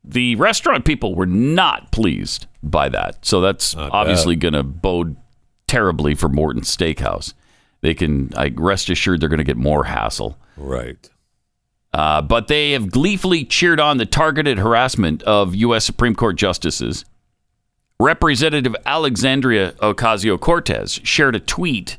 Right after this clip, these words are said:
Speaker 1: uh, from Huffington Post senior editor Andy Campbell, slamming Politico for clutching pearls for writing up a two hundred and twelve word account of the harassment of him. Uh, and she also wrote about,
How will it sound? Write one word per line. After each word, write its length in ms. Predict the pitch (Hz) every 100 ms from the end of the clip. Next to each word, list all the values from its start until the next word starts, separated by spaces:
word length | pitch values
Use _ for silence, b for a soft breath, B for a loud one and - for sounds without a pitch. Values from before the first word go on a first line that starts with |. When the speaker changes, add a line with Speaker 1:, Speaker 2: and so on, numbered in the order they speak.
| - _ _ _ _ _ _ -
Speaker 1:
uh, 320 | 92 95 92
from 400 | - 113 101 101
Huffington 440 | 127 170 156 127 104
Post 240 | 135 120
senior 280 | 151 135 -
editor 420 | 120 120 120 110 -
Andy 300 | 127 127 113
Campbell, 500 | - 143 143 139 127
slamming 500 | - 147 156 139 123
Politico 480 | - 123 127 131 123
for 160 | 92
clutching 520 | - 147 160 - 120
pearls 500 | - - 139 90 92 -
for 140 | 101
writing 320 | 95 127 120
up 120 | 123 101
a 40 |
two 160 | - 135
hundred 200 | 120 98
and 80 | 92
twelve 280 | 120 120 107
word 240 | 107 107
account 420 | 92 113 107 80 b b b b
of 160 | 98 85
the 100 | 90
harassment 640 | 107 110 117 98 65 - -
of 140 | 82
him. 260 | 69 78 107 - - _ _ _ _ _ _ _ _
Uh, 540 | 90 92 87 85 78 - -
and 520 | 127 127 123 - -
she 380 | - 185 180 165
also 400 | 175 180 - 117
wrote 380 | 98 90 87 - - _ _ _ _ _ _ _ -
about, 320 | 113 131